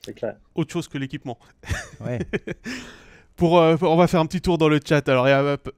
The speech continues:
Speaker 2: Patrice qui signale à, à Stéphane qu'on parle de quinze millions pour, euh, la saison prochaine au niveau du budget à
Speaker 1: Ah,
Speaker 2: Ajoie.
Speaker 1: douze cette année, puis quinze l'année prochaine.
Speaker 2: Voilà, je pense que c'est, c'est ça qu'il
Speaker 1: Ah, si,
Speaker 2: voulait
Speaker 1: si,
Speaker 2: dire.
Speaker 1: si
Speaker 2: Puis on
Speaker 1: j'y
Speaker 2: a,
Speaker 1: arrive,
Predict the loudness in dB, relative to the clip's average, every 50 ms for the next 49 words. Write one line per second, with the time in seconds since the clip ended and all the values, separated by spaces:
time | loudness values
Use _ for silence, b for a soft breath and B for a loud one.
0 | _ -4 -4 -4 -2 -6 -8 -8 -8 -10 -10 -10 -8 -4 0 2 4 4 6 4
1 | 4 2 0 -2 -4 -6 -6 -6 -4 -4 -6 -6 -6 -6 -4 -4 -2 -2 -4 -6
2 | -4 -2 -2 -2 -4 -4 -6 -4 -4 -2 -4 -4 -6 -8 -6 -6 -4 -4 -4 -6
3 | -6 -8 -8 -8 -8 -10 -10 -10 -12 -10 -8 -10 -10 -8 -10 -10 -10 -10 -10 -10
4 | -12 -12 -12 -12 -12 -6 -4 -4 -4 -4 -4 -6 -6 -2 -2 0 2 4 4 4
5 | 4 2 0 0 0 0 0 0 -2 -2 -2 -2 -2 -2 -4 -6 -8 -8 -10 -10
6 | -12 -10 -4 0 2 2 4 2 0 -2 -4 -8 -8 -6 -6 -6 -6 -6 -6 -8
7 | -8 -6 -6 -6 -6 -6 -6 -4 -4 -4 -4 -4 -2 -2 0 0 0 0 0 0
8 | 2 4 4 6 6 4 4 2 0 -2 -2